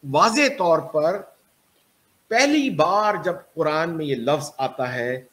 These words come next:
तो वो है सूरह बकरा की आयत नंबर आठ, "व मिनन नासे मन यकूलु आमन्ना बिल्लाहि व बिल यौमिल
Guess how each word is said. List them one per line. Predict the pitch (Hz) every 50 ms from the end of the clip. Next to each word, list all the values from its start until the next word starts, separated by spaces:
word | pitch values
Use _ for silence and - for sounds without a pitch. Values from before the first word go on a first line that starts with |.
| _ _ _ _ _ _ -
तो | 165
वो | 160 160 165
है | 156 160 160 160
सूरह | - - 170 170 170 160
बकरा | 139 113 143 147 - 165 151 139 131
की | - - 139 147 147 - _ -
आयत | 147 151 151 156 156 151 151 113
नंबर | 117 120 120 117 117 120 123 123 - - _ _ - 170
आठ, | 160 135 131 - - - - - _ _ _ _ _ -
"व | 156 190 220
मिनन | 220 214 220 226 240 262 277 269 254 240 214
नासे | 202 196 208 208 214 208 - - 180 151 - - - _ _ _ _ _ _ _ _ _ _ _ _ _ _ _ _ _ _ _ _ _ _ _ _ _ _ _ _ _ _ _ _ _ _ _ _ _ _ _ _ _ _ _ _ _ _ _ _ _ _ _ _ -
मन | 156 185
यकूलु | 226 247 247 240 - - - 214 240 254 262 254 262 262
आमन्ना | - - 190 208 220 226 233 226 185 160 147 170 220 262 269 262 254 254 247 226
बिल्लाहि | 185 190 196 190 180 175 180 175 175 175 180 180 185 196 202 202 202
व | 180 160 139
बिल | 120 135 131 120 110
यौमिल | 107 120 151 180 196 202 196 185 180 170 175 170 160 147 -